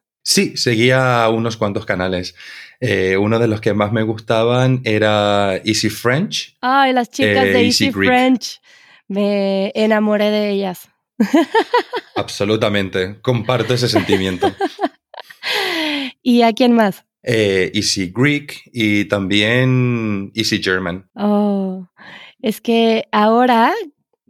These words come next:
Speaker 2: quiero ver todos los canales de Easy Languages, pero no sé cómo hacer el tiempo. <laughs>
Speaker 1: Ese, ese sí que es el problema, encontrar el tiempo para verlo todo.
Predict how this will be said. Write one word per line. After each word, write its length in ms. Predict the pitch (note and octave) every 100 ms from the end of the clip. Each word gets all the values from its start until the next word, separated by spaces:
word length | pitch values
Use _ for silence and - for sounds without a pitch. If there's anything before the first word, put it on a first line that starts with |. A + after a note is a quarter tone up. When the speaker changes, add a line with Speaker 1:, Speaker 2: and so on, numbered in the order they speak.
| _ _ _ _ G#3+ -
Speaker 2:
quiero 280 | - A3+ A#3
ver 320 | A#3 A3+ A3+ _
todos 260 | - B3 F4
los 180 | A#3+ G3
canales 420 | G#3+ G#3 C4 C4
de 100 | A#3
Easy 280 | G#3 G#3+ A#3
Languages, 680 | A3 C#4+ D4 B3 G3+ F#3+ -
pero 400 | G#3+ G#3 G#3 E3+ _ - - _ _ -
no 180 | A#3+ C4
sé 120 | F4+
cómo 200 | D#4+ E4
hacer 200 | D#4+ E4
el 120 | E4
tiempo. 440 | - D#4 F4 - -
<laughs> 1700 | C4 - - D4 - - - G4+ _ - G#4+ _ _ _ _ _ -
Speaker 1:
Ese, 580 | A2 A2 A#2 C#3 B2+ C#3+
ese 160 | D3
sí 180 | C#3+ C3
que 60 | A#2+
es 120 | A2
el 100 | G2
problema, 320 | G2 F#2+ F#2+
encontrar 340 | F#2+ G#2 G#2
el 140 | A2+ A2+
tiempo 260 | G#2+ G#2
para 180 | A2+ G2
verlo 300 | F#2 F#2 F2+
todo. 300 | E2+ E2+ F2